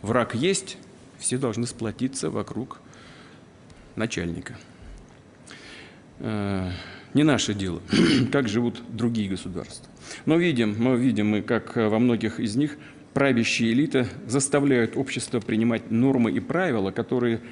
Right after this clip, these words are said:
сами граждане, во всяком случае, большое количество граждан, а в некоторых странах можно точно совершенно сказать, большинство граждан, принимать не хотят. А, их принуждают,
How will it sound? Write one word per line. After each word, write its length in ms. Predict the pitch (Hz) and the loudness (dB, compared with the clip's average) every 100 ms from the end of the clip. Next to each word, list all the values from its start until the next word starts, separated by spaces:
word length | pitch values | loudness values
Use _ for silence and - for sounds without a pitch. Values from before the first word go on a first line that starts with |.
| - | -16
сами 360 | - 175 165 110 | -6 0 2 2
граждане, 600 | 113 113 92 92 92 90 - - - - - - | 2 0 0 -2 -4 -4 -10 -20 -20 -20 -20 -10
во 100 | 107 | -8
всяком 240 | 101 143 113 | -6 -4 -2
случае, 420 | 120 117 110 92 - - - - - | -2 -2 -2 -4 -8 -20 -20 -20 -14
большое 520 | 95 113 113 - 165 160 | -2 0 2 4 4 4
количество 560 | 139 123 104 - 107 | 4 2 2 -2 -2
граждан, 520 | 107 110 95 87 85 101 98 | 0 -2 -2 -6 -12 -12 -4
а 100 | 110 | 0
в 80 | |
некоторых 320 | 120 123 131 117 | 0 0 -4 -4
странах 380 | 123 123 113 | 0 0 0
можно 260 | 120 113 113 | -2 -2 -2
точно 360 | - 139 135 117 | -2 -2 0 -4
совершенно 420 | - 107 123 113 | -4 -4 -2 -2
сказать, 220 | - 104 | -2 -2
большинство 800 | 104 139 - 127 - - 165 165 | 2 2 4 2 2 2 2 2
граждан, 560 | 143 131 98 90 64 - - - - - - - - - - - - - - - - | 2 0 0 -4 -10 -12 -20 -20 -20 -20 -20 -20 -20 -20 -20 -20 -20 -20 -20 -12 -2
принимать 380 | 127 131 120 | 2 4 2
не 60 | 127 | 0
хотят. 400 | - 135 101 101 - - - - - - - - - | -4 -4 -6 -12 -16 -20 -20 -20 -20 -20 -20 -20 -10
А, 300 | 101 101 90 - - - | -6 -4 -6 -10 -16 -8
их 200 | 139 - | -6 -2
принуждают, 680 | - 175 147 98 95 101 | -2 -2 -2 -2 -2 -4